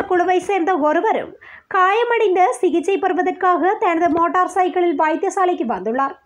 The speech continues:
இதன்போது ஆம்புலன்ஸில் கொண்டு வரப்பட்ட காயமடைந்த நபரை மறைத்து வைக்கப்பட்டிருந்த கூரிய ஆயுதத்தால் தாக்க முற்பட்ட போது காயமடைந்த நபரின் சகோதரி தாக்குதலை தடுத்துள்ளார்.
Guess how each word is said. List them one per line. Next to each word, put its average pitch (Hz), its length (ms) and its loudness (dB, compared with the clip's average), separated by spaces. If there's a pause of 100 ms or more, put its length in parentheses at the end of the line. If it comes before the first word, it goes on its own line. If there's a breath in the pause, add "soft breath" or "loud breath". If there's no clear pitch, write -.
(180)
இதன்போது 427 560 2 (220)
ஆம்புலன்ஸில் 349 680 0
கொண்டு 339 240 2
வரப்பட்ட 359 420 0 (140)
காயமடைந்த 349 720 0
நபரை 320 420 0 (120)
மறைத்து 320 400 0
வைக்கப்பட்டிருந்த 349 680 0
கூரிய 339 400 0 (180)
ஆயுதத்தால் 339 580 0
தாக்க 330 280 0
முற்பட்ட 359 360 -2
போது 349 300 -2 (520 loud breath)
காயமடைந்த 440 680 2
நபரின் 349 540 0
சகோதரி 349 520 2 (140)
தாக்குதலை 359 540 0
தடுத்துள்ளார். 285 600 -2